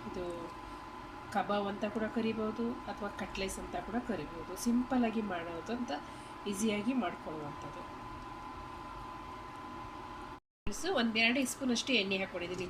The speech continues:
ಜಾಸ್ತಿ ಅಲ್ಲ. ನೋಡಿ, ಇಷ್ಟೇ ಹಾಕಿದ್ದೀನಿ. ನಾನೀಗ ಚಿಕನ್ ಕೀಮಾ ಮಿಕ್ಸ್ ಮಾಡಿ ಇಟ್ಕೊಂಡಿದ್ದನ್ನು ಈಗ ನಾನಿಲ್ಲಿ ಹಾ-, ಕೈಯಲ್ಲಿ ಒಂದೊಂದೇ ಇದು ಮಾಡ್ಕೊಂಡು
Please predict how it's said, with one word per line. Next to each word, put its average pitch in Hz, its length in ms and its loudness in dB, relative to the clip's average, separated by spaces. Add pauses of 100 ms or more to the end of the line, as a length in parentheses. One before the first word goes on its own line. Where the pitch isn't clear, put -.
(100)
ಜಾಸ್ತಿ 196 420 4
ಅಲ್ಲ. 170 120 2 (180)
ನೋಡಿ, 185 240 0 (640)
ಇಷ್ಟೇ 294 280 6
ಹಾಕಿದ್ದೀನಿ. 196 460 2 (140)
ನಾನೀಗ 247 320 6 (640)
ಚಿಕನ್ 277 400 6
ಕೀಮಾ 254 200 6 (100)
ಮಿಕ್ಸ್ - 260 0
ಮಾಡಿ 220 200 4
ಇಟ್ಕೊಂಡಿದ್ದನ್ನು 175 680 -2 (340)
ಈಗ 208 160 -2
ನಾನಿಲ್ಲಿ 185 360 0 (140)
ಹಾ-, 185 180 0 (1000)
ಕೈಯಲ್ಲಿ 220 440 6 (120)
ಒಂದೊಂದೇ 196 440 0
ಇದು 202 160 -4
ಮಾಡ್ಕೊಂಡು 175 540 -4